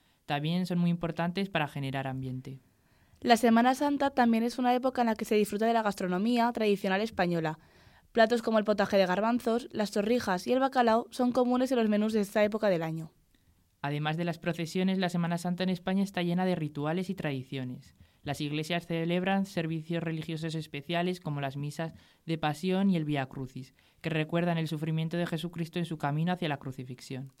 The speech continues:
Speaker 2: La Semana Santa española atrae a numerosos turistas, tanto nacionales como internacionales,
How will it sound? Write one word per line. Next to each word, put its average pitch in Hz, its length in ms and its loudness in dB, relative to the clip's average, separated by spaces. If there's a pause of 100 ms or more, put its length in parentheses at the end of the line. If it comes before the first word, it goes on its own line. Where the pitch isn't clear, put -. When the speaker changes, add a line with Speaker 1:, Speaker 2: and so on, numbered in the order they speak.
(540)
Speaker 2:
La 202 120 0
Semana 208 340 2
Santa 247 240 0
española 254 560 0
atrae 220 380 2
a 262 60 2
numerosos 247 380 0
turistas, 226 500 0
tanto 214 200 0
nacionales 202 500 2
como 247 160 0
internacionales, 175 720 0